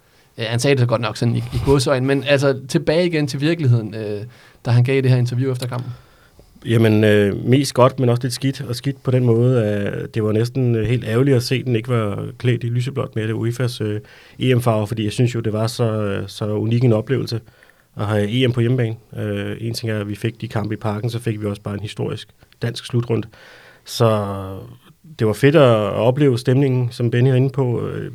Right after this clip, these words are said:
Speaker 2: fyldt Parken. Det var, det var rigtig stort, og jeg synes også, det var godt at se, at den der popularitet og gode stemning er taget med videre, men samtidig så savner jeg jo nærmest også allerede slutrunden. Altså, jeg synes, det var,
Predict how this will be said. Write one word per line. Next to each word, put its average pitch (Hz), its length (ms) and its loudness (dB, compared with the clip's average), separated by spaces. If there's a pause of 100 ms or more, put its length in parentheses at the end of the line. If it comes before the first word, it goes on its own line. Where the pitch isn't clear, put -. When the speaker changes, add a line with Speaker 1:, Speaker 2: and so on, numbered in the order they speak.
(120)
Speaker 2:
fyldt - 300 -4
Parken. 123 400 -2
Det 123 100 -2
var, 104 340 -2
det 110 120 -8
var 104 100 -6
rigtig 127 160 -4
stort, 127 240 0
og 123 40 0
jeg 120 80 -2
synes 127 140 -4
også, 123 120 -2
det 120 40 -8
var 117 60 0
godt 123 180 -2
at 127 60 0
se, 127 120 -4
at 117 200 -6
den 117 140 -2
der 110 180 -2 (600)
popularitet 120 720 0
og 117 60 -2
gode 127 200 0
stemning 120 360 0
er 107 60 0
taget 107 220 0
med 113 100 2
videre, 117 280 2
men 110 120 0
samtidig 113 320 -4
så - 60 -8
savner 120 280 -2
jeg 127 80 0
jo 110 80 -2
nærmest 120 260 -4
også 123 140 -2
allerede 117 200 -2
slutrunden. 123 480 -6
Altså, 107 160 -6
jeg 104 80 -2
synes, 123 160 0
det 123 120 -4
var, 101 300 -4